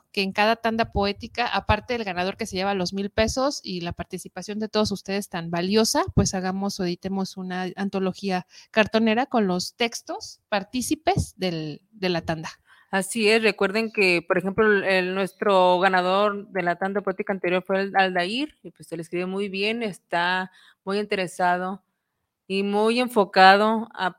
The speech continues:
Speaker 2: pre-, seguirse preparando en esto de las letras, por ahí tiene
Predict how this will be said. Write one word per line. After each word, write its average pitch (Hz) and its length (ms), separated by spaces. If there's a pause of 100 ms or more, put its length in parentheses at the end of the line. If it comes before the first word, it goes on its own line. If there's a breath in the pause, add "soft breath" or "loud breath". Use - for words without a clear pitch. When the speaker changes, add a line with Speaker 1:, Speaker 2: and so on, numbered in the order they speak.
(140)
Speaker 2:
pre-, - 160
seguirse 196 320
preparando 190 560
en 185 80
esto 185 220
de 175 80
las 160 100
letras, 214 380
por 190 100
ahí 175 280
tiene 180 680